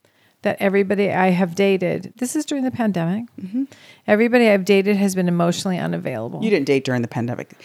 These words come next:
Speaker 1: No.
Speaker 2: You've noticed it during the pan-, during
Speaker 1: Like,
Speaker 2: the quiet
Speaker 1: I was
Speaker 2: un-
Speaker 1: cons-, I was,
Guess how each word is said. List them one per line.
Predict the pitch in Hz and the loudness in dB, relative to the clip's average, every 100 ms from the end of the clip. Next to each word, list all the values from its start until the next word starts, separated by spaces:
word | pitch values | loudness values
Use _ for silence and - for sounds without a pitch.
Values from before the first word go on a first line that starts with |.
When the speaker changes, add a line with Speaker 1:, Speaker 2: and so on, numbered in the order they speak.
| - | 0
Speaker 1:
No. | 233 226 | 6 8
Speaker 2:
You've | 185 | 8
noticed | 202 185 180 | 8 6 6
it | 170 143 | -2 -2
during | - 170 160 | 2 4 4
the | 147 | 2
pan-, | 170 147 165 | -2 -6 -2
during | 202 226 185 | 4 6 6
Speaker 1:
Like, | 175 | 6
Speaker 2:
the | |
quiet | 220 - 180 | 6 8 8
Speaker 1:
I | 220 | 6
was | 214 | 6
Speaker 2:
un- | - | 4
Speaker 1:
cons-, | 233 220 214 - | 6 6 4 4
I | 208 | 6
was, | 208 220 - | 8 6 4